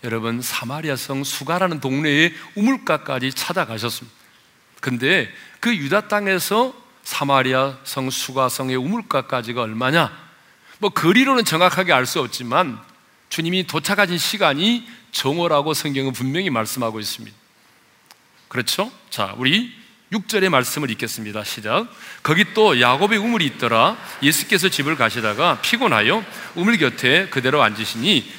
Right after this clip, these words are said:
때가 여섯 시쯤 되었더라." 여섯 시라는 말이 나오죠. 여섯 시는요, 우리나라 시간으로 하면 몇 시죠? 열두 시를 말합니다. 거기 더하기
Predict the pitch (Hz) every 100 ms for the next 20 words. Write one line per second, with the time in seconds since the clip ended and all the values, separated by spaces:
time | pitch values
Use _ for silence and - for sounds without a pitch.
0 | - - 120 117 190 202 135 131 185 -
1 | 208 190 113 - 120 110 104 - - -
2 | - - - 131 196 - 220 214 196 131
3 | 143 127 107 110 190 117 123 160 202 185
4 | 156 165 220 113 - - - - 156 196
5 | 214 208 - 214 196 175 180 123 - 127
6 | 175 233 - - - 120 117 139 165 175
7 | 135 107 107 104 - - _ _ _ _
8 | _ _ _ _ _ - - _ - 131
9 | 180 117 117 143 139 110